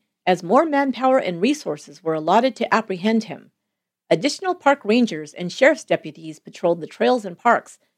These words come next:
in San Francisco and Marin counties. The F B I was called in to assist in identifying the killer.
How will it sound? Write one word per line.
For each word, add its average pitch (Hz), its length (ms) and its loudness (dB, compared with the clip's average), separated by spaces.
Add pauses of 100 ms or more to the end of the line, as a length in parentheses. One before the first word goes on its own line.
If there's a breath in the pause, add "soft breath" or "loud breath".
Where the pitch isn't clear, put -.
in 190 120 2
San 254 260 0
Francisco 240 600 -2
and 190 160 -4
Marin 151 240 -10
counties. 180 600 -6 (600)
The - 160 -14
F 294 160 2
B 339 120 4
I 269 160 4
was 247 180 -2
called 214 300 4
in 208 100 2
to 202 140 -6
assist 233 420 -2
in 175 140 -14
identifying 151 640 -6
the 151 80 -14
killer. - 440 -2